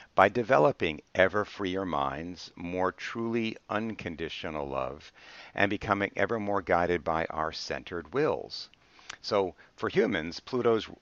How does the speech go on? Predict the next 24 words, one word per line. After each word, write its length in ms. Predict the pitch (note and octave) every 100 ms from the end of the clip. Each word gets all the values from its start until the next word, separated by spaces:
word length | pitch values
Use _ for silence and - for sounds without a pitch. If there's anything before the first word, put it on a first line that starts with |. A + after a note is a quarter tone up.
| -
Pluto 260 | C#3 C#3+
rules 400 | C3 F#2 F#2+ F2+ E2+
willpower, 640 | E2 E2+ - A#2 A#2+ D2 -
and 120 | E2
it 80 | E2
is 100 | D#2
by 180 | E2+ -
exercising 640 | G#2 - G#2 G2 F2 F#2 E2
our 100 | D#2+
will 260 | D#2+ D#2+
that 200 | D2 D#2+
we 100 | F2
strive 460 | D2+ - F2 F2 -
to 100 | F#2
master 680 | D#2+ D#2+ F2 E2+ - E2+ -
ourselves. 960 | D2+ D2 - F2 F2+ D#2+ B1+ - - - - - - - -
We 160 | F2+ F#2+
are 160 | F#2 F2
slowly 440 | - G#2+ G#2+ A2+
learning 240 | G2 F#2+
that 100 | E2+
we 140 | E2+ E2+
must 200 | D#2+ -
focus 520 | - A2 - G#2